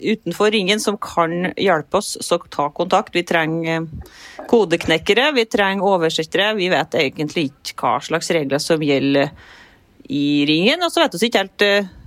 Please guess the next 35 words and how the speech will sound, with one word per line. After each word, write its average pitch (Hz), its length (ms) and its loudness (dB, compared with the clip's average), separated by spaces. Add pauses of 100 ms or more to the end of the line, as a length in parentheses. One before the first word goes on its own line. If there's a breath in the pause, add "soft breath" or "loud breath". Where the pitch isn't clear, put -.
(100)
i 220 140 0
hva 185 180 0
slags 185 180 -2
ring 160 300 0
vi 185 80 2
er 156 160 4
heller. 170 300 2 (640 soft breath)
Det 202 80 -2
har 196 160 4
jo 185 400 2
bare 180 480 2
vært 185 240 0
en 165 140 2
sånn, 170 280 0
eh, 165 320 2 (680 loud breath)
eh, 101 420 0
utviklende 165 800 2
saga, 160 400 2
da. 190 320 4
Det 185 60 0
var, 180 160 2
skulle 208 260 0
vært 190 80 0
en 190 40 -4
god 180 260 0
nyhet 160 360 0
i 185 80 2
helga, 165 300 4
da 170 320 4
regjeringen 160 360 0
skulle, 160 340 -2
eh, 156 200 0 (260)
lette 175 340 0
på 180 120 0
tiltak, 160 360 0